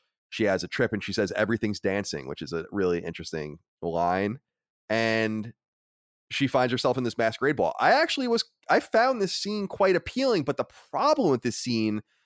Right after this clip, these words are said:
is the creepiness factor, because I don't know what it's trying to tell us. Is Jareth into her? Because I looked.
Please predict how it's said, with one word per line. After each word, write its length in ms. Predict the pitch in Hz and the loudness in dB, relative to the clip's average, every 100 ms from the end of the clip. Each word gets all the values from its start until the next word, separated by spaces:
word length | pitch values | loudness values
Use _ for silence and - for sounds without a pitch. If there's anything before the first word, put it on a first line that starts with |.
| _ _ - | _ _ 0
is 200 | 139 120 | 0 0
the 80 | |
creepiness 680 | 127 - 220 185 117 87 - | -2 0 2 2 0 0 -4
factor, 400 | - 76 - 85 | -2 -2 -4 -8
because 340 | 87 127 110 - | -2 0 0 0
I 120 | 123 | -2
don't 400 | 123 151 202 208 _ _ _ _ | 2 2 4 0 _ _ _ _
know 260 | 120 127 170 | -2 2 4
what 160 | 147 123 | 6 4
it's 100 | - | 2
trying 300 | - 127 123 | -2 0 0
to 120 | 98 | -6
tell 340 | - 202 170 | -4 0 2
us. 160 | - - | 2 -2
Is 160 | 120 | -8
Jareth 500 | 110 135 123 185 262 - | -8 0 4 4 2 -2
into 400 | 147 156 185 233 208 | -2 -2 -2 -4 -2
her? 340 | 233 240 254 _ _ | 0 0 -4 _ _
Because 180 | 147 165 | 0 4
I 100 | 180 | 6
looked. 560 | 160 190 - - - | 6 6 4 2 -12